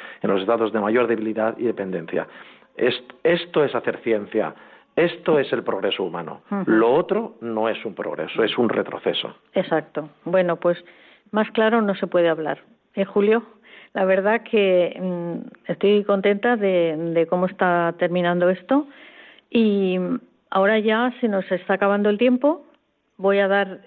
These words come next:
Speaker 2: paso a Amparo, por si quiere decir alguna cosa, presidenta de la plataforma Sí a la Vida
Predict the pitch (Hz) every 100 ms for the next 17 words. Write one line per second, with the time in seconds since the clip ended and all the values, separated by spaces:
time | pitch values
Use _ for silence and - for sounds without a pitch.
0 | - 220 214 208 180 180 _ - _ -
1 | 185 180 220 285 311 - 196 - 190 208
2 | 202 190 190 196 202 190 180 185 180 190
3 | 220 277 277 - - - 190 185 196 202
4 | 202 208 202 185 185 180 180 180 208 202
5 | 180 185 220 196 180 180 226 285